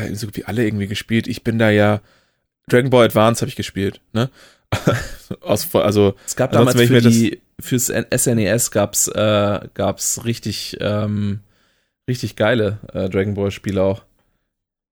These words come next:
Speaker 1: Ist das so? Ähm, wahrscheinlich ist es ja auch wieder so das Dragon Ball Advance gewesen, was sie denn, äh, es war einfach Dragon Ball, Super, Super Dragon Ball gewesen, wahrscheinlich dann Dragon Ball Advance genannt, ich weiß es nicht.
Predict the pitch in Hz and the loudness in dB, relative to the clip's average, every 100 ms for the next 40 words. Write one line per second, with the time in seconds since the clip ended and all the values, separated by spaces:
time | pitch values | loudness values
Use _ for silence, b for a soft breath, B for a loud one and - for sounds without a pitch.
0 | _ 139 - 151 131 - - 117 113 107 | _ -6 -2 -2 -2 -6 -4 0 2 2
1 | 107 107 104 - 113 123 131 131 123 107 | 2 2 2 2 2 2 0 0 4 4
2 | 113 127 110 110 - 110 110 101 104 104 | 4 2 4 4 2 2 4 4 6 4
3 | 120 - 104 98 101 98 104 98 98 92 | 2 0 0 2 0 -2 0 0 0 -2
4 | 98 98 98 92 - - 113 - 104 95 | 0 2 2 -2 -6 -16 -12 -4 -2 -2
5 | 107 104 101 101 101 - - 139 143 - | 0 0 2 2 2 0 -6 0 2 2
6 | 117 - 135 131 151 147 143 139 139 127 | 0 0 2 2 4 2 4 2 2 0
7 | 131 120 120 117 117 110 95 101 95 95 | 0 0 2 2 4 4 4 2 0 -2
8 | 92 98 92 110 113 98 - | -2 -2 -4 -4 -4 -8 -10